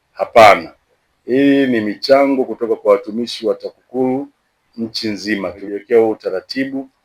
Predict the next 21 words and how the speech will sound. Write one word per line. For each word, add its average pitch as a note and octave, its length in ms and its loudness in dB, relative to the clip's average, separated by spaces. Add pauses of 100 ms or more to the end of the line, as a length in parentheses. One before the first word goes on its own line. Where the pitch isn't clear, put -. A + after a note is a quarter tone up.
(340)
na G2+ 160 0
zoezi A2+ 480 2
hili A#2 180 -2
ni G2+ 100 -8
endelevu. A#2+ 760 -2
Tulianza G#2+ 520 -2
rasmi A2 360 0
mwaka F#2+ 280 -20
jana B2+ 400 2 (520)
kule A2 160 0
hospitali A2+ 540 2
ya G#2+ 60 2
rufaa G2+ 300 -2
ya G#2+ 100 4
mkoa G#2+ 280 -2
wa G#2 60 4
Arusha, G#2 380 -4
hospitali G#2+ 460 -12
ya G#2+ 60 -4
Mount B2 340 -6
Meru. A2 340 0